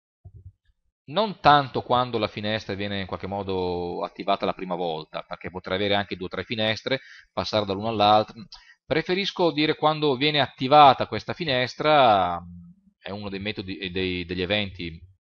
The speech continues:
più, più utili. Quando la finestra viene attivata, allora prodotto T X T attira il focus. Andiamo a cercare questo evento.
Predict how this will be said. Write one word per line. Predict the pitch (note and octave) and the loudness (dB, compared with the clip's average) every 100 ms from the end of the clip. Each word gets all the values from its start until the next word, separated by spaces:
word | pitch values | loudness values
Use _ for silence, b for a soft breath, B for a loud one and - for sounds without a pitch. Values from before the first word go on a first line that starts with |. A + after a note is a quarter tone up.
| _ | _
più, | F#2 F2 | -10 -10
più | F#2 A#2 | -6 -8
utili. | G2 B2 C#3 B B B | -6 -6 -6 B B B
Quando | - C#3 D#3 | 2 2 4
la | C3 | 0
finestra | - C#3 C3 - G2 | 0 -2 -2 -2 -2
viene | C3 A#2 | -2 -4
attivata, | - D#3+ B2+ A2+ A2+ C#3+ D#3+ | -2 4 6 6 6 2 2
allora | A#2+ B2 A#2+ A#2 A#2 C3 C#3+ - - _ _ _ _ - _ _ _ | -2 0 2 2 4 4 2 -2 -20 _ _ _ _ -20 _ _ _
prodotto | - G2+ B2 C#3 G#2+ | -8 -2 0 0 -4
T | B2 | -8
X | - - | -8 -4
T | A#2 C3+ - _ | -4 -4 -8 _
attira | - - - G2 F#2 | -6 -6 -6 -2 -2
il | F2 | -4
focus. | - E2 D2+ - E2 - - - b b b _ | -4 -6 -6 -10 -14 -14 -18 -20 b b b _
Andiamo | F#2 A#2+ | -8 -6
a | - | -4
cercare | F2+ - F2+ F2 | -6 -2 -2 -2
questo | F2+ - F2 - | -8 -8 -10 -10
evento. | F2 E2 D#2 D#2 - - | -12 -12 -14 -18 -20 -20